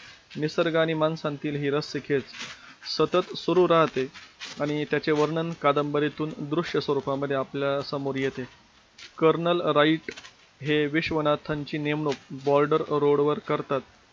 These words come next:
सिव्हिलियन ऑफिसर म्हणून विश्वनाथांकडे बेशिस्त म्हणून बघतात. आर्मीच्या कामाची पद्धत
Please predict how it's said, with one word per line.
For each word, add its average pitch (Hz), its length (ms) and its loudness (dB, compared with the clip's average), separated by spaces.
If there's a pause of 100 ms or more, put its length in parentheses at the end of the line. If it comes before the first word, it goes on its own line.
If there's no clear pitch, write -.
(340)
सिव्हिलियन 170 520 2
ऑफिसर 156 460 0
म्हणून 147 280 -2
विश्वनाथांकडे 143 1000 -2
बेशिस्त 147 600 -4
म्हणून 135 440 -4
बघतात. 139 360 -2 (540)
आर्मीच्या 160 500 2
कामाची 151 480 -2
पद्धत 147 320 -2